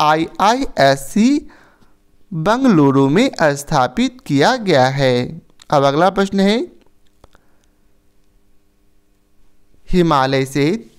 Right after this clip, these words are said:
तीन गुना बड़े पहाड़ को वैज्ञानिकों ने क्या नाम दिया है? तो इसका उत्तर है सुपर माउंटेन। सुपर माउंटेन जो है हिमालय से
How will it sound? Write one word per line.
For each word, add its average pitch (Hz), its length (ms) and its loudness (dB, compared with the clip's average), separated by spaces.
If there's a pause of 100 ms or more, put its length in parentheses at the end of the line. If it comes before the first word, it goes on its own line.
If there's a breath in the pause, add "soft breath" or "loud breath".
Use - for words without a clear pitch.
(100)
तीन 254 340 2
गुना 147 400 0
बड़े 170 340 -2 (120)
पहाड़ 131 460 0
को 175 260 0
वैज्ञानिकों 135 800 0
ने 233 200 2
क्या 254 400 0
नाम 170 400 0
दिया 135 320 2
है? 131 440 -2 (460 soft breath)
तो 127 80 0
इसका 123 360 0
उत्तर 127 320 -2
है 254 280 0 (400 soft breath)
सुपर 180 640 0 (220)
माउंटेन। 160 1080 0 (160)
सुपर 147 560 -2
माउंटेन 123 640 -2
जो 135 140 -4
है 175 220 0 (640 soft breath)
हिमालय 220 480 2
से 240 220 -4